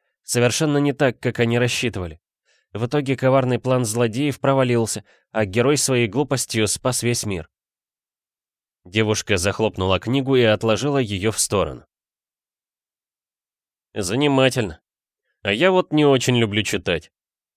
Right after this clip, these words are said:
признался Флинн. "В больнице больше нечем заняться". Она пожала хрупкими плечами.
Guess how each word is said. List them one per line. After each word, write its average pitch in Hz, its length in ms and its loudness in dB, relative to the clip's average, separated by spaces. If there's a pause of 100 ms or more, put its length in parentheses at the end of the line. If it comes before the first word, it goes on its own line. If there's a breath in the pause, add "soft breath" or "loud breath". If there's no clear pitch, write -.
(320)
признался 87 580 0
Флинн. 78 320 -8 (1400)
"В 135 160 -8
больнице 143 520 0
больше 143 340 -2
нечем 147 340 -2
заняться". 98 540 -2 (960)
Она 98 240 0
пожала 95 460 0
хрупкими 87 440 -4
плечами. 87 560 -4